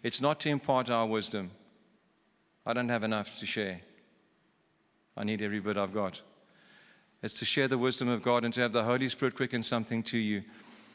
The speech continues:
Hopefully this morning, different people will receive different things from what I've said, because the Holy Spirit will say, "That's for you, that's for you," if we are open to Him. And so I would encourage you,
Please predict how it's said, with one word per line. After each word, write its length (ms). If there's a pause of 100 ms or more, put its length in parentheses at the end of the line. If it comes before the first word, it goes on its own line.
(300)
Hopefully 420
this 260
morning, 540
different 340
people 300
will 160
receive 380
different 320
things 200
from 160
what 140
I've 140
said, 420
because 240
the 100
Holy 220
Spirit 240
will 80
say, 220
"That's 220
for 120
you, 220
that's 240
for 100
you," 300 (420)
if 240
we 100
are 180
open 320
to 220
Him. 280 (920)
And 120
so 160
I 140
would 180
encourage 560
you, 240